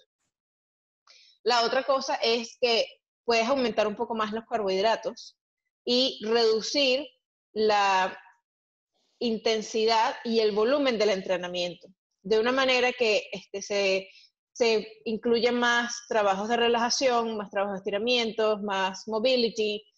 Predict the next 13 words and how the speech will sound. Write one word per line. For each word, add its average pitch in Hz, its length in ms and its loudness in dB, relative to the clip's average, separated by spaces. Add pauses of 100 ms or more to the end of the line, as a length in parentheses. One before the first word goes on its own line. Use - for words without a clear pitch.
(300)
ah, 208 340 0 (160)
o 277 60 2
lo 277 120 2
puedes 294 200 2
ver 311 200 2
como 294 200 -2
de 262 60 0
esta 254 140 -4
manera. 202 400 0 (640)
Este, 226 460 0
si, 214 640 -2
si, 220 220 -6 (240)
ah, 208 200 -2